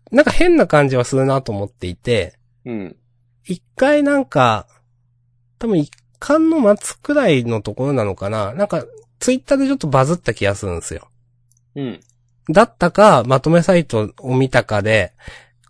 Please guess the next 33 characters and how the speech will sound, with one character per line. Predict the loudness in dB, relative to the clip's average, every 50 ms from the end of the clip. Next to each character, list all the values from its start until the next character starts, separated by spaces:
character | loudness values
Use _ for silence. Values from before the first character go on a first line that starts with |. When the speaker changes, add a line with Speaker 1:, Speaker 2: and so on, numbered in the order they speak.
| _ _
Speaker 1:
「こ | -4 2 4 6
れ | 6
っ | 4
て | 2 -4 _ _ 0 2 4
も | 4 4 4
し | 2 0
か | 0 2 2 2
し | 2
て | 0 0 0
そ | 2 4 4 6
う | 6
い | 6
う | 4
こ | 4 2 4
と | 4 6
な | 6 6 4
の？」 | 0 -2
み | -4 -6
た | -8 -8 -10
い | -10
な。 | -12 -14 -16 _ _ _ _ _ _ _ _ _ _ _ _ _ _ _ _ _ _ _ _ _ _ _ _ _ _ _ _ _ _ _ _ _ _ _ _ _ _ _ _
そ | -8 -4 -2 0
の、 | 0 0 0 -2 _ _ _ _ _ _ -2
ち | -2 -2
ょ | 0
っ |
と | -2 -4
伏 | -4 -4 -2
せ | 2 2 2
ら | 4 4 4
れ | 4 4 2
つ | 0 -6 -12
つ、 | -10 -6 -4 -4 -4 -4 -8